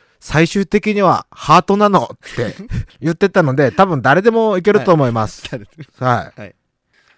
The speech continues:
Speaker 1: ということで、あの、マシンガンチャレンジのメールも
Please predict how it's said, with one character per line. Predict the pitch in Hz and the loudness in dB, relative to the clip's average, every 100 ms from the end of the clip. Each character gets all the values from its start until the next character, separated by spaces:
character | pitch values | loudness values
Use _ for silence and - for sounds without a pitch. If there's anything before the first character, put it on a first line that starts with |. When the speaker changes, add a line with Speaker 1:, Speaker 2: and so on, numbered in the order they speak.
| _ | _
Speaker 1:
と | 160 160 147 | -6 -4 -4
い | 117 143 | -6 -6
う | 147 143 | -6 -8
こ | - 135 | -10 -14
と | - 113 | -12 -12
で、 | 104 160 - _ _ _ _ _ _ | -6 -6 -6 _ _ _ _ _ _
あ | - 127 | -8 -6
の、 | 110 | -2
マ | 135 | -2
シ | 151 | 0
ン | 165 | 0
ガ | 156 | 0
ン | |
チ | 160 | 0
ャ | |
レ | 151 | 0
ン | 131 | 0
ジ | |
の | 160 180 | 2 4
メ | 165 | 4
ー | 170 | 4
ル | |
も | 175 190 | 6 6